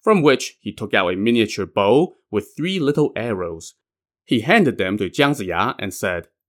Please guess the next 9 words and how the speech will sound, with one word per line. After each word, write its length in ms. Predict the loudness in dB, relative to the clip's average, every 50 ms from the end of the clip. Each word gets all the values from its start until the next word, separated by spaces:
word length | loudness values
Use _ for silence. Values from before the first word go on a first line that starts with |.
| _
"At 180 | -6 -6 -4 -2
noon 300 | -2 0 2 4 4 2
today, 520 | 0 -2 -2 0 2 2 2 0 -2 -4 _
shoot 360 | _ -6 -4 -2 -2 -2 -2 -4
the 100 | -4 -2
effigy 580 | -2 -2 -2 -4 -6 -4 -4 -4 -4 -4 -6 -6
with 220 | -4 -4 -4 -4 -8
these 200 | -10 -10 -8 -6 -2
arrows." 600 | -2 0 0 -2 -4 -6 -10 -14 -20 -20 -20